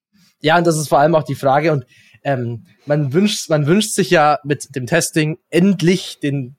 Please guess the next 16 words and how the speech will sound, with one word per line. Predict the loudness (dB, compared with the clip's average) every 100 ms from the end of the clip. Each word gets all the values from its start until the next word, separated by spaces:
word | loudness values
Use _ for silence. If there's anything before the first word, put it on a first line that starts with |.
| -14
so | -4 -2
den | -2 0
Goldnugget | 0 0 0 -2 -6
zu | -8
finden, | -4 -4 -4 -4
dass | -4 -4
man | -4 -4
endlich | -2 -2 0 -2 -4
genau | -4 0 2
das | 0 -2
richtige | -4 -4
Setup | -2 0 0
hat, | -2
dass | -4 -4
man | -4 -6 -16 -20 _ _
quasi | -4 -2 -4 -8